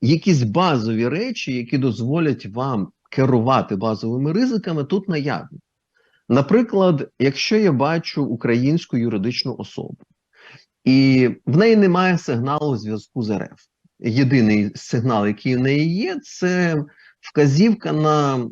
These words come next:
юридичних і фізичних осіб, які є нерезидентами. От вони десь там знаходяться в районі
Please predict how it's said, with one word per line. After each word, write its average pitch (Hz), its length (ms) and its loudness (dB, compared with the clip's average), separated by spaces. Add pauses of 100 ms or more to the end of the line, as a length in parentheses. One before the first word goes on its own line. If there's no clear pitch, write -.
юридичних 135 840 0
і 120 40 -6
фізичних 127 640 -4
осіб, 226 380 0
які 131 440 0
є 143 200 4
нерезидентами. 117 1000 0 (220)
От - 160 -10
вони 226 220 2
десь 156 320 2
там 107 200 -4
знаходяться 117 640 -2
в 98 60 -4
районі 113 460 -2